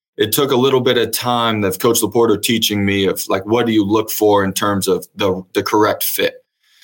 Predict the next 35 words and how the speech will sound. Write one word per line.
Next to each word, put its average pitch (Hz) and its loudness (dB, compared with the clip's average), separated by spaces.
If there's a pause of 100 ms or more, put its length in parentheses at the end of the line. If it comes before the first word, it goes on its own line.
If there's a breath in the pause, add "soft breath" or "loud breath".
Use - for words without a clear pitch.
(100)
So 113 0
now 123 0
I'm 110 -2
a 104 2
huge 113 0
aspect 107 -2
of, 95 -2 (160)
you 104 -6
know, 95 -2
bringing 131 2
in 123 2
the, 101 2
the 101 0
correct 113 0
fit - 0
of 95 -4
people. 95 -4
There's 113 0
a 135 2
lot 131 2
of 110 0
really 117 2
good 107 0
football 110 0
players, 98 -2
but - -2 (880 loud breath)
if 117 2
it 120 4
is 120 0
not 120 0
the 110 0
correct 117 -2
culture, 110 0
or 101 4
if - -10